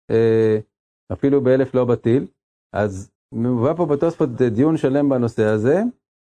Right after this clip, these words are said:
וכתוב ככה: "ובתשובות הגאונים שכתב רבנו יוסף טוב אלם, מצא רבנו טעם, כך וכך." תשובות הגאונים שכתב רבנו יוסף טוב אלם, פירוש דבר, הרי רבנו יוסף טוב אלם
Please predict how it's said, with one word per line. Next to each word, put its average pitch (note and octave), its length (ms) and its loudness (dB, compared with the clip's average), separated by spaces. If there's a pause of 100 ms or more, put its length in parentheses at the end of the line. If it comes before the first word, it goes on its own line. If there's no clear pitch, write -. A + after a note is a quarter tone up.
(140)
וכתוב A#2+ 400 -2
ככה: D3+ 260 0
"ובתשובות A#2+ 640 0
הגאונים D#3 580 2
שכתב C3 500 -2
רבנו D3 380 0
יוסף C#3+ 380 0
טוב C#3+ 300 -2
אלם, G#2+ 460 -2 (500)
מצא C#3 260 -2
רבנו C#3 380 0
טעם, G3 420 -2 (520)
כך D3+ 200 -2
וכך." G#2+ 420 -4 (340)
תשובות B2+ 320 -2
הגאונים D#3+ 460 0
שכתב D#3 400 -2
רבנו D3+ 260 0
יוסף D3 300 -2
טוב D3 200 0
אלם, A2+ 280 0 (440)
פירוש C#3 280 0
דבר, C3+ 340 0 (500)
הרי A2 200 2
רבנו B2 240 0
יוסף C#3+ 240 0
טוב C#3+ 160 -2
אלם D#3 320 2